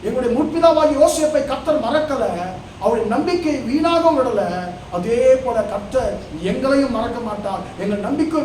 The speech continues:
வீண் போகாதுன்னு சொல்லி கர்த்தரை நம்பினார்கள். அவங்க நம்பின பிரகாரமாக கிட்டத்தட்ட யோசேப்பு, அன்பானவர்களே, அவர் மரித்து போன அநேக நாட்கள் கழித்து ஒட்டுமொத்தமாக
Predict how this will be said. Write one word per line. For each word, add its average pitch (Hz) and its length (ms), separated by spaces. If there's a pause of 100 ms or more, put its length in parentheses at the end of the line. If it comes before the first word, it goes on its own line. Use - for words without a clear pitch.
வீண் 320 240
போகாதுன்னு 302 500
சொல்லி 226 200
கர்த்தரை 294 360 (120)
நம்பினார்கள். 277 720 (400)
அவங்க 196 300
நம்பின 294 420 (100)
பிரகாரமாக 247 800 (460)
கிட்டத்தட்ட 277 460 (140)
யோசேப்பு, 277 580 (520)
அன்பானவர்களே, 262 580 (140)
அவர் 220 180 (100)
மரித்து 285 320 (120)
போன 262 180 (420)
அநேக 254 320 (160)
நாட்கள் 240 340
கழித்து 220 320 (160)
ஒட்டுமொத்தமாக 277 720